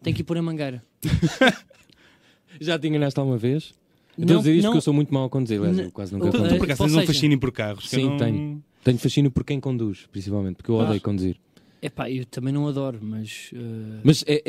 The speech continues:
Speaker 2: é aquela
Speaker 1: mas
Speaker 2: cena
Speaker 1: faço.
Speaker 2: tipo, tu, "Opá, tenho que fazer isto", não é? Tenho que ir, portanto, prefiro carro.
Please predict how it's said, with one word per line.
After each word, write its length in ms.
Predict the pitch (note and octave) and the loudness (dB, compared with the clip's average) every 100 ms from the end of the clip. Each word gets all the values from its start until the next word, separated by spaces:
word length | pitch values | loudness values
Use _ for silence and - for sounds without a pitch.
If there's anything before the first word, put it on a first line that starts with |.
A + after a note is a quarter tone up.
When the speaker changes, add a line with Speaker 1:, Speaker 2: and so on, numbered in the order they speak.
| D#3+ | 0
Speaker 2:
é 20 | |
aquela 180 | D#3 F3 | 0 -2
Speaker 1:
mas 80 | E3 | 0
Speaker 2:
cena 200 | F3+ E3+ | 2 2
Speaker 1:
faço. 140 | D3 | 2
Speaker 2:
tipo, 120 | - | 0
tu, 340 | D#3 D3 C#3+ B2+ | 2 4 4 2
"Opá, 280 | B2+ A#2 A2+ | -2 -4 -2
tenho 180 | C3 | -2
que 80 | B2 | -2
fazer 220 | B2+ G#2+ | -2 -2
isto", 280 | G2 - - _ _ _ _ _ - | -2 -6 -16 _ _ _ _ _ -4
não 100 | G#2 | -2
é? 120 | A2 | 0
Tenho 180 | B2 A#2 | -2 0
que 140 | C3+ | 0
ir, 180 | B2+ B2+ | 0 -2
portanto, 340 | C3 C3 A2 _ | -2 -4 -4 _
prefiro 260 | - A#2+ | -2 -2
carro. 340 | - G#2 - | -2 -6 -6